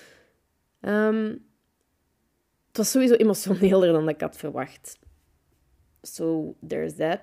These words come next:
Dat weten we dan ook weer. Ehm, vandaar de kraak in mijn stem ook een beetje, denk ik. So, please forgive me.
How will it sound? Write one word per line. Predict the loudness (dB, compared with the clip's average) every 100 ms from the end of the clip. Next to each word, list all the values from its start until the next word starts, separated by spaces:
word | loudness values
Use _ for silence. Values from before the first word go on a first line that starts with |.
| -8
Dat | -8
weten | -8 -6
we | -6
dan | -6
ook | -4
weer. | -2 -2 -6 _ _ _ _ _ _ _ _ _ _ _ _ -8
Ehm, | -4 0 0 -2 -4 -6 -10 _ _ _ _
vandaar | -8 -4 -4
de | -6
kraak | -8 -8 -8
in | -6
mijn | -6
stem | -6 -8 -6
ook | -6 -6
een | -6
beetje, | -6 -8
denk | -8 -8 -8
ik. | -10 -12 _ _ _ _ _ _ _ _ _ -20
So, | -6 -4
please | -2 -2 -2
forgive | -6 -2 0 2
me. | 0 0